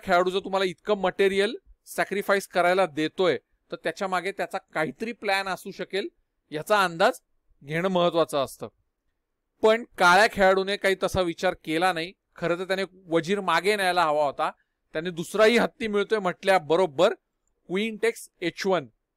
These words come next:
ही चाल खेळली, जी अतिशय चुकीची चाल होती, मोठा ब्लंडर होता. या परिस्थितीमध्ये पांढऱ्या खेळाडूकडे दोन चालींमध्ये चेकमेटचा ऑप्शन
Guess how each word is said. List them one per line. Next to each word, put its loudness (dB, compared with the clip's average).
ही -6
चाल 2
खेळली, -2
जी -6
अतिशय -2
चुकीची -8
चाल 2
होती, -6
मोठा -2
ब्लंडर 2
होता. 2
या 2
परिस्थितीमध्ये -2
पांढऱ्या 4
खेळाडूकडे 2
दोन 0
चालींमध्ये -2
चेकमेटचा -6
ऑप्शन -2